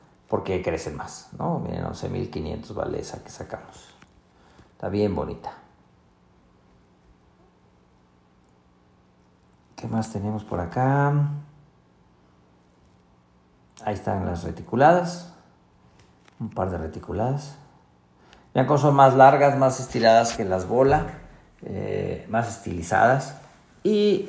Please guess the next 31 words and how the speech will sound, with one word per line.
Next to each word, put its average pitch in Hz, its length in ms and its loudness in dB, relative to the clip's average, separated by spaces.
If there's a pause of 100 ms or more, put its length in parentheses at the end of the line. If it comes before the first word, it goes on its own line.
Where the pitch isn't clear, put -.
(120)
aunque 117 200 0
sean 135 180 2
de 135 80 2
la 113 100 4
misma 127 180 0
edad, 127 260 2
son 113 360 -2
casi - 260 -2
el 98 100 -2
doble 107 280 0
de 85 60 -6
tamaño - 440 -6
que - 60 -8
las 82 200 -8
boas 107 220 -8
en - 60 -12
cuanto 87 260 -6
a 87 40 -2
largo, 87 340 -2
¿no? - 360 -10 (480)
En, 85 280 -8
en 90 760 -8
grosor, 151 640 4
las 101 220 -2
bolas 120 300 0
son 107 320 -6
mucho 107 320 -6
más 90 220 -8
gran-, - 260 -6
más 92 220 -6
gruesas. - 460 -12